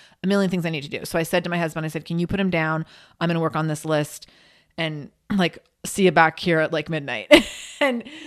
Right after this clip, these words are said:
so he's like, "Well, I can do some of those things." So I was like, "Okay, great. If you could vacuum." Like, I had dinner going. Vinny was gonna watch a show until dinner was ready. So he's watching a show for, like, fifteen minutes. I'm working on dinner. My husband vacuumed. I was like, "Oh, thank you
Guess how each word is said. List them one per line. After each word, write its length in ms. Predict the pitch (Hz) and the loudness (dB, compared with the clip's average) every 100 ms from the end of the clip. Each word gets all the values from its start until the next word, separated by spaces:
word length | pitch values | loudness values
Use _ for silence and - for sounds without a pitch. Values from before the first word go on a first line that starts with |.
| 285 233 | -12 -4
so 200 | - 226 | 0 2
he's 180 | 226 240 | 2 2
like, 100 | 220 | 4
"Well, 120 | 202 | 6
I 100 | 233 | 6
can 160 | 294 | 8
do 160 | 196 220 | 6 6
some 160 | - 202 | 8 8
of 80 | 180 | 8
those 220 | 180 156 | 6 6
things." 280 | 185 175 190 | 2 0 0
So 80 | 190 | 0
I 20 | |
was 120 | 175 | 0
like, 80 | 180 | 4
"Okay, 180 | 214 233 | 6 8
great. 260 | 220 185 - 233 233 226 202 | 8 6 2 -12 -10 -10 -4
If 140 | 190 175 | 0 4
you 160 | 247 | 6
could 160 | 262 240 | 6 4
vacuum." 600 | 180 220 208 - 165 139 | 8 10 10 6 -4 -2
Like, 140 | 175 165 190 | -4 -4 -2
I 80 | 175 | 4
had 160 | 190 208 | 4 6
dinner 220 | 214 214 | 6 8
going. 320 | 208 202 202 | 8 8 6
Vinny 180 | 185 202 | 6 4
was 140 | 196 | 4
gonna 120 | 202 190 | 4 4
watch 200 | 180 170 | 4 4
a 40 | |
show 280 | - 196 185 | 2 6 6
until 180 | 185 180 | 6 2
dinner 220 | 165 156 | 0 0
was 100 | 156 | 0
ready. 320 | 151 143 175 - - | 0 -2 -4 -10 -10
So 100 | - | 0
he's 80 | 202 | 4
watching 240 | 208 208 | 4 4
a 60 | 208 | 2
show 240 | - 185 | 4 4
for, 100 | 170 | 4
like, 140 | 170 160 | 2 2
fifteen 320 | - 185 170 | -2 0 -2
minutes. 240 | 156 151 - | -2 -4 0
I'm 140 | 180 | 2
working 240 | 180 196 | 2 0
on 100 | 180 | 0
dinner. 260 | 160 151 156 - - - | 0 -2 -4 -8 -16 0
My 80 | 185 | 2
husband 260 | 196 196 | 4 6
vacuumed. 540 | 180 160 - 156 160 - - | 4 4 -2 -4 -6 -6 0
I 80 | |
was 100 | 185 | 4
like, 140 | 202 226 | 4 4
"Oh, 80 | - | 2
thank 260 | 208 190 | 0 0
you 140 | 180 | -2